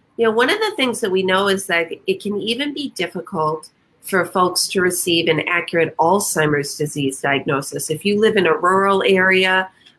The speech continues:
um, if you don't have access to a specialist. So if we think of, if it's difficult to find someone that has expertise in Alzheimer's disease,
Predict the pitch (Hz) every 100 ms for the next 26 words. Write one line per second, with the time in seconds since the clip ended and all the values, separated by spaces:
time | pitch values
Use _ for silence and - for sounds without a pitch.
0 | - 165 156 151 - 170 160 196 208 208
1 | 196 - 175 - 175 - - 160 156 -
2 | 160 165 190 185 190 190 - _ _ -
3 | 254 226 202 214 285 277 311 262 208 190
4 | _ _ _ - 190 202 190 - 226 247
5 | 254 247 220 214 196 - 196 185 180 175
6 | 170 165 175 - 175 - 175 170 - 208
7 | 311 262 208 196 - 156 147 151 143